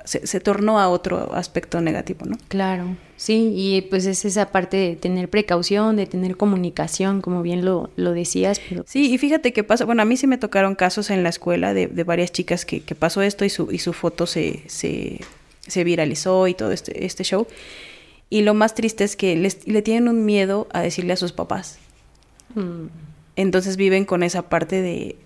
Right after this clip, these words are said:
Speaker 1: pues, ¿a quién le digo? ¿Cómo me ayudan? ¿Qué hago?
Speaker 2: ¿Y ahí qué
Speaker 1: Cosas así.
Speaker 2: aconsejarías? O sea, porque sí, creo que a,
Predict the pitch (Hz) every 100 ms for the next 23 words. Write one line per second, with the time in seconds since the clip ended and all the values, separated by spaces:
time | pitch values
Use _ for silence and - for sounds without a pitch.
0 | - _ - 160 165 160 190 190 190 202
1 | 196 196 190 190 190 185 175 190 185 180
2 | 175 175 180 175 175 175 170 180 - -
3 | _ _ _ - 220 214 220 240 226 208
4 | 208 196 - 196 190 180 185 190 185 -
5 | - 196 196 202 202 196 254 208 202 214